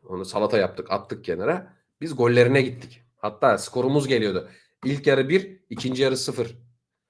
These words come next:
İki iki skorumuz geliyordu. Olmadı. Son saniyelerde yediği golle City'nin. Belki City o golü yememiş olsaydı bugün burada onu konuşmazdım hani City tur atlar diye. Ama, e, ben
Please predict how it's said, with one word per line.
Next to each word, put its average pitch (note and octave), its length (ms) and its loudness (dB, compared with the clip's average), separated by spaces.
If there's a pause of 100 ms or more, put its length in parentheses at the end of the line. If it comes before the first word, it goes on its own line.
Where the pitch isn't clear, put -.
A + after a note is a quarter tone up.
(240)
İki B2+ 220 -2
iki A#2+ 320 -2 (100)
skorumuz B2+ 520 0
geliyordu. D3 240 -2
Olmadı. D3 500 2 (460)
Son G#2+ 180 -8
saniyelerde F#2 480 -4
yediği F#2 220 -4
golle F2 240 -2
City'nin. D3 400 -8 (720)
Belki E3 280 6
City - 160 -2
o D#3+ 60 4
golü D#3 180 8
yememiş D3+ 340 2
olsaydı D#3+ 440 -4
bugün B2+ 340 -4
burada D3+ 300 -4
onu C#3 240 0
konuşmazdım A2+ 540 -2
hani E2 240 -6
City - 240 -18
tur - 80 -10
atlar F2 400 -4
diye. F3 140 -6
Ama, G3+ 380 0 (540)
e, C#3 260 0
ben F#3+ 360 4